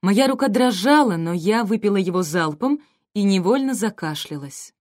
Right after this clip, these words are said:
Патрик подскочил ко мне и постучал раскрытой ладонью по моей спине. Очень вовремя.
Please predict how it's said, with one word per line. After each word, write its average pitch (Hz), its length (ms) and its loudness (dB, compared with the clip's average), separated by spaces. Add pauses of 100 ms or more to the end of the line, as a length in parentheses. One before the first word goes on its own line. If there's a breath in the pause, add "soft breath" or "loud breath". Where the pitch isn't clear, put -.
(500)
Патрик 180 360 0
подскочил 190 600 -2
ко 180 100 -2
мне 170 160 -2
и 160 60 -6
постучал 180 500 -2
раскрытой 180 480 -2
ладонью 175 500 0
по 165 120 -8
моей 175 260 -2
спине. 185 500 0 (600)
Очень 196 440 0
вовремя. 160 640 -2